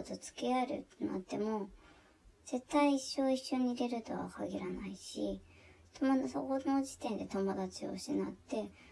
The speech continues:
さらにはその後か、の彼とか彼女っていうのを失うっていうこともあるんですよね。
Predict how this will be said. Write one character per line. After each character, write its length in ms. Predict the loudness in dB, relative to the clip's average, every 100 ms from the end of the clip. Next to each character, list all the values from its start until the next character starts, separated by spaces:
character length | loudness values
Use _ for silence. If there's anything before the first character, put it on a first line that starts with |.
| -20 -20 -6
さ 140 | 2
ら 100 | 4
に 160 | 4 2
は 100 | 0
そ 140 | 0
の 180 | 0 0
後 160 | -2
か、 300 | -6 -4 -6 -6 -20 -20 -8
の 260 | -2 0 0 -4
彼 380 | -6 -2 -2 -4
と 180 | -6
か 180 | -6 -8 -6
彼 140 | -2
女 240 | -2 -4 -6
っ 40 | -8 -10
て 100 | -4
い 60 | 0
う 60 | 0
の 80 | -2
を 120 | -4 -12 -20 -20 -20 -12 -6
失 440 | -4 0 0 0
う 20 |
っ 40 | -2
て 160 | -4
い 20 | -4
う 40 |
こ 120 | -4
と 140 | -4 -2
も 200 | -2 -2
あ 60 |
る 100 | -4
ん 120 | -4 -6
で 80 |
す 200 | -10 -6
よ 60 | -2
ね。 280 | 0 0